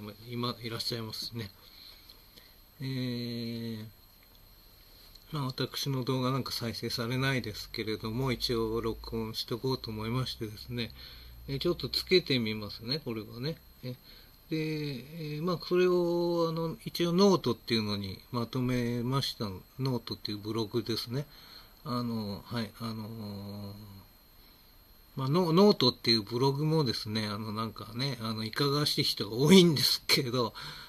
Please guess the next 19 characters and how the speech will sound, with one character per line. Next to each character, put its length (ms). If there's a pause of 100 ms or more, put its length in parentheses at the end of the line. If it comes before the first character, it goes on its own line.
(120)
あ 280
の 540
ー、 40
私 380
は 140
も 160
う 40
そ 160
う 60
い 80
う 60
の、 120
あ 380
の 320
ー、 40
嫌 240
な 120
ん 140
で、 220